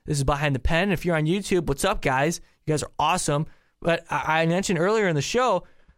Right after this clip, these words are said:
that Carlos Correa is among one of the more, uh, best young players in the game today. And literally, he could do it all.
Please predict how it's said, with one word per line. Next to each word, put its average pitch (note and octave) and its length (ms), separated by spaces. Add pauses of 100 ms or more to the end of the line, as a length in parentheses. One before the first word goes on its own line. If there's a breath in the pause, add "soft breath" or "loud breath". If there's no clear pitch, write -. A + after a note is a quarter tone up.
(120)
that D#3+ 200
Carlos G3 320
Correa F#3+ 560
is D#3+ 160
among E3 360
one F3 160
of F3 40
the D3 140 (200)
more, E3 400
uh, D3 200
best F3 400 (840)
young E3+ 340
players F#3 460
in F#3 180
the E3+ 80
game F3 360
today. D#3 600 (560)
And D3 180
literally, F3+ 180
he G3 140
could D3+ 160
do D#3 160
it B2+ 80
all. C#3 320